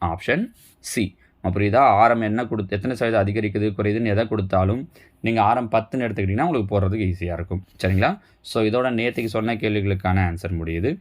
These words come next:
அடுத்ததா இன்னைக்கு நாள் இருபத்தி ஐந்து, இருபத்தி ஐந்தாவது நாளுக்கான மேத்ஸ் கொஸ்டின்ஸ். நூத்தி இருபத்தி ஒண்ணாவது கேள்வி. ஒரு வட்டமான வயலின்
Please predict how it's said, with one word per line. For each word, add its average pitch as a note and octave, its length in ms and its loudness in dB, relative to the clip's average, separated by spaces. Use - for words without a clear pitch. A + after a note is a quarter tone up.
அடுத்ததா G#2+ 320 2
இன்னைக்கு A2 400 -2
நாள் A2 200 4
இருபத்தி A2+ 400 -2
ஐந்து, F2+ 240 -2
இருபத்தி G#2+ 380 -2
ஐந்தாவது A2 420 2
நாளுக்கான F#2 640 0
மேத்ஸ் F2+ 240 -2
கொஸ்டின்ஸ். G2+ 340 -2
நூத்தி G#2+ 220 0
இருபத்தி G2 320 2
ஒண்ணாவது F2 380 -2
கேள்வி. F2+ 240 -2
ஒரு G#2+ 180 0
வட்டமான C3+ 580 0
வயலின் A2+ 320 0